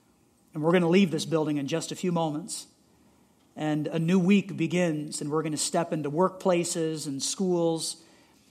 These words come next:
into communities and neighborhoods. We're gonna step into our family situations. God, would you help each and every one of us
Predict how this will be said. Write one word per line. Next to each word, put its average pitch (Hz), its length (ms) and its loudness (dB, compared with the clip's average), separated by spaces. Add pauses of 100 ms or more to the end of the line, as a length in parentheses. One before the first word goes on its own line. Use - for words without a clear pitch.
(220)
into 160 480 -2
communities 175 880 0
and 139 200 -6
neighborhoods. 165 960 0 (680)
We're 147 80 -8
gonna 143 160 -4
step 165 340 2
into 156 600 0
our 139 440 0 (100)
family 175 560 0
situations. 170 960 -2 (960)
God, 170 220 4
would 156 160 -2
you 190 80 2
help 170 320 2
each 190 280 -2
and 165 180 -4
every 165 180 -2
one 156 240 -2
of 170 140 -4
us 175 420 -6